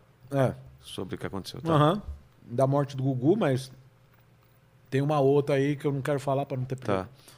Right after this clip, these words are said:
Speaker 1: Mas, é, mas o contexto é bom.
Speaker 2: Depois você me conta.
Speaker 1: Tá.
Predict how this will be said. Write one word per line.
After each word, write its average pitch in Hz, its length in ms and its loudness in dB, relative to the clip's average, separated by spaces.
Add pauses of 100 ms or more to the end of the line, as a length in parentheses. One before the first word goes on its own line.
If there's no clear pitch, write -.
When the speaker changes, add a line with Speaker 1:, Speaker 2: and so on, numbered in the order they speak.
(680)
Speaker 1:
Mas, 120 240 0
é, 135 120 4
mas 127 300 -2
o 101 300 -18
contexto 131 440 -2
é 123 60 0
bom. 120 300 -2 (680)
Speaker 2:
Depois - 240 -4
você 120 100 2
me 117 100 0
conta. 110 400 -4
Speaker 1:
Tá. 127 360 0